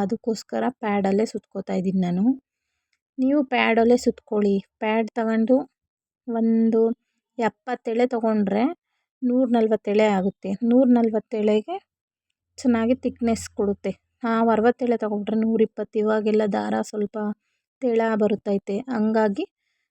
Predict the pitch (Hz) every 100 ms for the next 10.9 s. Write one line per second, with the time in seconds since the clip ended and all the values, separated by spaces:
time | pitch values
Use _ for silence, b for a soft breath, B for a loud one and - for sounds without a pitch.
0 | - 240 214 202 220 214 196 208 - 196
1 | 190 196 214 208 202 208 202 208 202 208
2 | 214 - 220 208 202 208 202 208 208 202
3 | 202 202 202 - 202 196 214 254 220 -
4 | 240 254 262 294 233 214 214 208 - 226
5 | 220 226 240 - 208 - 202 196 208 285
6 | - _ _ _ _ _ _ _ _ _
7 | _ _ 269 247 233 233 226 208 - 226
8 | - 226 226 226 220 208 233 247 226 226
9 | 214 208 214 220 302 269 262 226 220 214
10 | 214 - 226 233 220 208 202 247